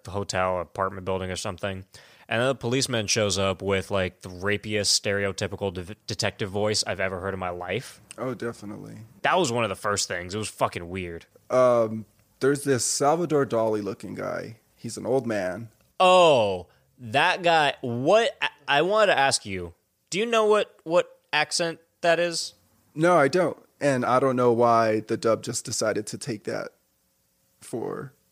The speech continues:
Speaker 1: It was like
Speaker 2: <laughs>
Speaker 1: fancy racist man. Like, I don't know what the fuck that was. Like, it was, it was insane.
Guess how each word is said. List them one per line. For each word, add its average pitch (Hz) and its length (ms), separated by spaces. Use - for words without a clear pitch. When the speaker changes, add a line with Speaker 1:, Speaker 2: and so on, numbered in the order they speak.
Speaker 1:
It 160 160
was 180 180
like 165 220
Speaker 2:
<laughs> 156 120
Speaker 1:
fancy 156 580
racist 131 580
man. 95 300
Like, 98 200
I 147 100
don't 185 120
know 175 100
what 170 180
the 185 80
fuck - 260
that 139 160
was. 139 400
Like, 107 360
it 160 220
was, 165 300
it 202 200
was 202 200
insane. 156 1040